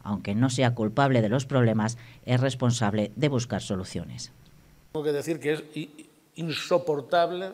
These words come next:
Speaker 2: el problema de la vivienda hoy en España. Se le ha puesto imposible el alquiler y la compra de vivienda a la mayoría de la gente, por el precio de las hipotecas, por los problemas en la gestión del suelo,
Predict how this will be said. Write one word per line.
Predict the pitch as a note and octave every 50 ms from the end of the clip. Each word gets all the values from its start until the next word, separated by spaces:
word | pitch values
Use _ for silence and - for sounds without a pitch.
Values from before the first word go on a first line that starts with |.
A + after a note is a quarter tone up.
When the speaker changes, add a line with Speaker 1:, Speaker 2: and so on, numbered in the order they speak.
| - - - - - -
Speaker 2:
el | - C#3+
problema | C3 B2+ - C#3+ C3 C#3 D#3 D#3 D3+ D#3+ D#3 D#3 - - -
de | - B2+ C#3
la | C3+ C3+
vivienda | C3 C3+ C3 C#3 D3+ C#3+ B2+ C3+
hoy | C3+ C3 B2+
en | A#2+ A2
España. | G#2 G2+ - - - - - - - - _ _ _ _ _ _ _ _ _ _ _ _ _ _ _ _ _ _ _ _ _ _ _ _ _ _ _ _ _ _ _
Se | - - C#3+ C3+
le | D3
ha | D#3 D3+
puesto | D#3+ F3 E3+ - - F#3 F#3 G3 - - - - -
imposible | - D#3 E3 D#3+ A2+ - D3 C3+ - - G3 D3+ A#2 G#2+ G2+ G2 F#2 - - - - _ _ _ _ _ _ _
el | - C3+ C#3
alquiler | C#3 C3+ B2 - D3+ D3 E3+ E3+ D#3+ D3+
y | C#3+ C3+ C3
la | C3 B2+ B2+ B2+ B2+ A#2
compra | D3+ D#3 D#3 - D3+ C#3+
de | C#3 C#3
vivienda | C#3 C#3 D3+ D#3+ D#3+ D3+ D3
a |
la | C3+ B2+ B2
mayoría | B2 A#2+ A#2 A#2+ B2 B2 A#2
de | G#2+ G#2+
la | G2+ -
gente, | - - G2+ G2+ G2+ A#2 A#2+
por | D3+ D3+ D#3
el | D3+
precio | - D#3+ E3 - F#3
de | E3+ D#3
las | E3 C#3
hipotecas, | D3 D3+ C3 B2 G#2 - G#2 G2 - - - - - - - - - - - - - _
por | _ D3 D3 C#3+
los | D#3 D3+ -
problemas | D3+ D3+ D3+ D#3+ E3+ F3+ - D#3+
en | F3
la | D#3
gestión | C3+ D#3 C#3+ - - D3 C#3+
del | C#3+ D3+ C3+
suelo, | - - B2 G#2 G2 - -